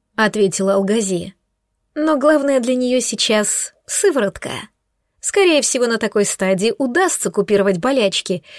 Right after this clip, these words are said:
если Мейнард не врёт о свойствах". Она махнула папкой в руке. "Делай свои дела и возвращайся. Хочу поскорее приступить к эксперименту". "Ага", Я поспешил к лифту.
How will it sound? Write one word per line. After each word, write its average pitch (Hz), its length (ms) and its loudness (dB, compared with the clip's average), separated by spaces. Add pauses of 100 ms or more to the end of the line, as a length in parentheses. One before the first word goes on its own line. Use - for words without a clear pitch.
(100)
если 254 420 2
Мейнард 208 680 0
не 208 160 0
врёт 220 300 2
о 277 40 0
свойствах". 247 880 -2 (560)
Она 214 260 2
махнула 254 440 0
папкой 220 360 0
в 214 40 0
руке. 185 460 -2 (800)
"Делай 320 360 4
свои 208 320 2
дела 196 260 2
и 339 60 2
возвращайся. 285 840 0 (100)
Хочу 220 320 -4
поскорее 196 540 0
приступить 247 680 -4 (380)
к - 60 -2
эксперименту". 190 880 -2 (960)
"Ага", 214 440 0 (880)
Я 294 240 2
поспешил 233 460 -2
к - 80 -10
лифту. - 440 -8